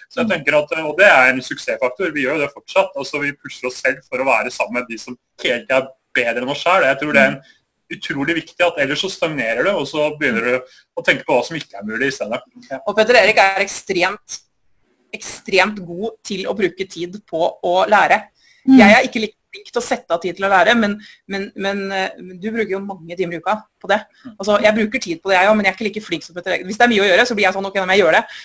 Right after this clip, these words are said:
Speaker 2: Eh, og Petter Erik bare sånn, "Nei, nå setter jeg meg ned og hører på Frank Kern, eller nå setter jeg meg ned og hører på Amy Porterfield", eller, ikke sant? Så,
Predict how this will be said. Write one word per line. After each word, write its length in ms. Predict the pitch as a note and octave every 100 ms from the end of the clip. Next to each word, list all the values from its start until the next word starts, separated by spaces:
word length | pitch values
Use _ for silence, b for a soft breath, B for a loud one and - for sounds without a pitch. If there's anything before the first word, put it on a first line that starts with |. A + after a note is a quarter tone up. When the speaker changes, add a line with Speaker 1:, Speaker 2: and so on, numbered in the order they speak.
| -
Speaker 2:
Eh, 160 | G#3
og 140 | G#3 G3
Petter 160 | G3+
Erik 80 | F#3+
bare 160 | F#3+ G3+
sånn, 100 | G3+
"Nei, 80 | A#3+ -
nå 100 | A3+ A#3
setter 160 | -
jeg 80 | E3+
meg 80 | F3+
ned 160 | -
og 80 | C#4+
hører 160 | A#3+ G#3+
på 100 | G#3+
Frank 240 | - G#3+ G#3+ G#3
Kern, 160 | G3
eller 160 | F3 G3+
nå 100 | G#3
setter 220 | - - E3
jeg 80 |
meg 80 | E3+
ned 80 | G3
og 20 |
hører 160 | F3 E3+
på 80 | F#3
Amy 160 | F3 F3
Porterfield", 400 | D#3+ - F3 E3+
eller, 160 | D#3+ - b b b
ikke 140 | G#3+
sant? 180 | C4
Så, 80 | -